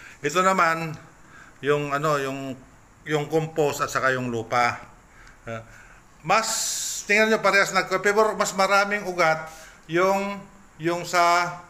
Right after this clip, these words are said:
lupa, na markot sa lupa. Mas established yung ugat niya. Kaysa sa tubig, ma-, ano, ma-, konti lang yung ugat. Mas madaling makarecover itong, ano,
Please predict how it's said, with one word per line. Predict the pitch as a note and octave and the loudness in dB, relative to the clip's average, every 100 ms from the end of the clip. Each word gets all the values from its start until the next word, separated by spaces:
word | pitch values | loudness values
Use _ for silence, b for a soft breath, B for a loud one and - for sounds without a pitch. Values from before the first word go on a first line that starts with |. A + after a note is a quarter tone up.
| - | -8
lupa, | D3 C#3+ C#3+ E3+ E3+ D#3 | -2 0 2 0 0 -6
na | |
markot | C#3+ C#3+ D#3+ | -6 -4 -6
sa | - D3 | -6 -6
lupa. | C#3 C#3 D3+ C#3+ - B B B D3 | -6 0 0 0 -4 B B B -4
Mas | D3+ | -2
established | E3+ - D3 D3+ - | -2 -2 -2 -4 -8
yung | D#3+ D3 | -8 -4
ugat | C3 - | -4 -4
niya. | D3 D3 C3+ - B B B - | -2 -2 -2 -8 B B B -2
Kaysa | D#3 F3 | 0 0
sa | F3+ E3+ | -2 -2
tubig, | F3+ D#3+ C#3+ B2+ B2+ B2 - B B B - | -2 0 0 0 -6 -18 -20 B B B -14
ma-, | C#3+ D3+ D#3+ D#3+ D#3+ D#3 C#3 | 0 2 4 4 4 2 0
ano, | D3 E3 D3+ | -2 -4 -6
ma-, | B2 C#3 C#3 C#3 C#3 C#3 C3+ C3+ | -6 -2 0 0 -2 -2 -4 -6
konti | D3 B2 D3 | -8 -6 -4
lang | C#3+ C#3 C#3 | -4 -4 -8
yung | C3 B2+ | -8 -6
ugat. | B2+ B2+ - - B - - B B B - | -4 -4 -6 -20 B -20 -20 B B B -6
Mas | D3+ | 0
madaling | F#3 F#3 G3 G3 | 2 4 4 2
makarecover | G3 F#3 F3 D#3+ F3 E3+ E3+ | 2 2 0 -2 -4 -2 -4
itong, | E3 D#3+ | -4 -6
ano, | C3+ A#2+ | -4 -4